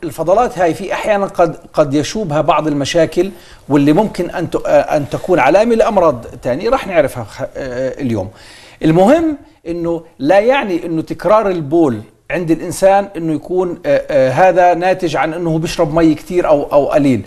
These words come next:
قد يكون هناك مشاكل صحية أخرى. عشان هيك دائمًا بنقول إذا نقصت الكمية أو كثرت الكمية أو زادت مرات الدخول إلى الحمام، عليك بمراجعة الطبيب.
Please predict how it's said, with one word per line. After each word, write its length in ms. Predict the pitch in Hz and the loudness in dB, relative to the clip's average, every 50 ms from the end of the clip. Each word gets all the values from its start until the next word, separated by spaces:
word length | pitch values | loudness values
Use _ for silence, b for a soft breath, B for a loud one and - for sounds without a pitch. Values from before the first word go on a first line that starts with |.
| B B B B B | B B B B B
قد 160 | - 185 160 | 0 2 2
يكون 220 | 180 170 - 214 196 | 2 0 0 -2 -2
هناك 280 | 185 196 196 175 - | 0 0 0 0 0
مشاكل 400 | 175 165 - 202 196 196 - 160 | -2 -4 0 0 0 0 0 -8
صحية 480 | 135 - 151 - - 262 202 160 - 131 | -8 -8 -10 -10 -6 -4 -2 -2 -2 -2
أخرى. 180 | - - 113 92 | -2 -4 -4 -4
عشان 260 | 113 - 226 240 302 | -4 -2 0 0 2
هيك 120 | 381 269 | 2 2
دائمًا 260 | 190 220 226 - 196 | 4 4 4 4 4
بنقول 420 | 170 151 151 143 - - 131 113 104 - B B B B B B B B | 2 0 -2 -4 -4 -4 -6 -6 -6 -8 B B B B B B B B
إذا 220 | 139 135 156 165 | 2 4 4 4
نقصت 360 | 185 196 - - - - - 175 | 2 2 -4 -8 -14 -12 -12 -12
الكمية 520 | 160 - - 151 131 113 107 98 98 98 - - | -10 -8 -8 -6 -6 -6 -8 -8 -12 -12 -8 -4
أو 140 | 143 151 - | -4 -4 -4
كثرت 380 | - - - - 175 175 175 | -4 -6 -4 -2 -2 -2 -2
الكمية 480 | 156 143 - 156 135 113 101 92 90 - - B B B B B B B - | -4 -6 -4 -4 -4 -4 -4 -6 -10 -12 -12 B B B B B B B 2
أو 220 | - - - - - B B B B B B | 4 4 4 0 -4 B B B B B B
زادت 500 | 160 135 190 214 220 208 202 202 - - - - | -4 2 4 4 4 2 -2 -6 -8 -12 -16 -14
مرات 460 | 147 151 151 156 156 175 185 180 - | -10 -6 -4 0 2 0 0 0 -2
الدخول 420 | 156 135 143 - - - 175 156 90 | -8 -8 -8 -6 -4 -2 -2 0 0
إلى 120 | 123 143 | 0 -2
الحمام، 540 | - - - 147 139 143 147 147 151 151 147 B B B B | -2 -4 -6 -6 -4 0 0 2 2 0 -2 B B B B
عليك 420 | 101 104 135 147 156 160 156 165 | 0 2 4 4 4 2 2 0
بمراجعة 560 | 147 139 131 113 117 120 127 127 123 120 123 - | 0 0 0 -2 0 0 0 0 0 -2 -6 -8
الطبيب. 340 | 135 - - 120 113 113 | -6 -2 -2 0 0 -2